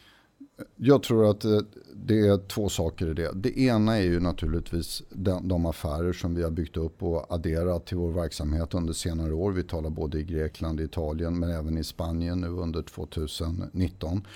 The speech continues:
Och sen är det det inre arbetet som pågår och som kommer att fortsätta under hösten och våren, där vi jobbar med vår kostnadsbas och säkerställer att vi kan ha en riktigt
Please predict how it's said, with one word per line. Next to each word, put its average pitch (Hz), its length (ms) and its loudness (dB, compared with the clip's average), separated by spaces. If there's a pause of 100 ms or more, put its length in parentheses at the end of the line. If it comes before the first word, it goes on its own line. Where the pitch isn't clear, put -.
Och - 260 -4
sen 98 340 4
är 87 160 2
det 82 100 -2
det 85 120 -4
inre 82 360 0
arbetet 78 560 -4
som 85 200 -4
pågår 80 500 -4
och 78 80 -4
som 78 160 -6
kommer 80 220 -2
att 76 60 -4
fortsätta 85 480 -6
under 80 200 0
hösten 78 420 -2
och 76 80 -4
våren, 78 400 -2 (240)
där 98 80 -2
vi 90 120 4
jobbar 82 280 2
med 80 200 0
vår 82 120 -2
kostnadsbas 80 840 -6
och 87 60 -4
säkerställer 82 680 -2
att 76 160 -6
vi 82 60 -6
kan 80 180 -2
ha 80 200 0
en 82 80 0
riktigt 90 680 -2